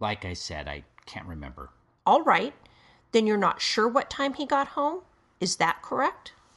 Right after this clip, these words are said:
Speaker 1: I didn't say that, did I?
Speaker 2: What time was it then?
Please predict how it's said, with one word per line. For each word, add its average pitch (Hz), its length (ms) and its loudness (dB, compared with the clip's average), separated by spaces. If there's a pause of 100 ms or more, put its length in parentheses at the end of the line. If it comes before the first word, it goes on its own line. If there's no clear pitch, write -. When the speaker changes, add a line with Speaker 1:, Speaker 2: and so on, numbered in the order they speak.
(220)
Speaker 1:
I 117 80 0
didn't 117 220 0
say 151 260 -2
that, 82 220 -6
did 73 140 -8
I? 131 200 0 (680)
Speaker 2:
What 254 180 2
time 254 380 0
was 262 220 2
it - 200 -4
then? 170 320 -6